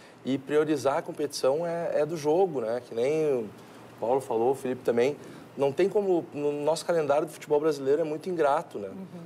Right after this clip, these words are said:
Speaker 1: Tem, são três competições importantes, eh, brasileiro nem se fala, as outras duas hoje em dia estão crescendo cada vez mais. A só a Copa do Brasil,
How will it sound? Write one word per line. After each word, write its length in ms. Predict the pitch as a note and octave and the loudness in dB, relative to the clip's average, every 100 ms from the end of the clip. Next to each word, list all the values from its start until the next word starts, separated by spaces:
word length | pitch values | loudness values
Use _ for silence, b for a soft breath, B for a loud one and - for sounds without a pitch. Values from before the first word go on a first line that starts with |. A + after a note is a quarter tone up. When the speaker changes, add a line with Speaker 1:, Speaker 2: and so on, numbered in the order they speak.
| - | -12
Speaker 1:
Tem, 140 | A#2+ A#2+ | -8 -6
são 220 | - A#2+ | -4 -4
três 320 | - C#3+ F3+ | 0 0 0
competições 500 | F3+ D#3+ C#3+ D3+ D3 | -4 -6 -4 -2 -2
importantes, 840 | D3+ D3 D#3 - C3 F3 - - - B B B | -2 -2 0 2 2 2 -2 -6 -8 B B B
eh, 160 | - A2 - - | 0 0 0 -14
brasileiro 580 | - B2+ C3 C3 C3+ D#3+ | -2 2 2 2 2 4
nem 140 | D3+ D#3 | 2 0
se 120 | D3 | -4
fala, 380 | - C3+ E3+ D#3+ | 0 2 2 2
as 100 | C3+ | 0
outras 300 | C#3+ C#3 A2+ | -2 -4 -4
duas 320 | B2 E3 D3 | -2 -2 0
hoje 160 | C#3+ | -2
em 60 | C#3 | -4
dia 140 | B2 | -4
estão 200 | C#3+ D3+ | -4 -4
crescendo 440 | C#3+ C#3+ C3 C#3+ D3 | -4 0 2 2 0
cada 180 | C#3+ B2+ | 2 4
vez 160 | C#3+ | 2
mais. 300 | C3+ B2 D3 | 2 2 2
A 60 | C#3+ | 0
só 220 | - C#3+ | 0 0
a 40 | |
Copa 220 | D#3 D#3 D#3 | 2 0 0
do 60 | |
Brasil, 440 | C#3+ C3+ A#2 C#3+ | 2 2 2 -2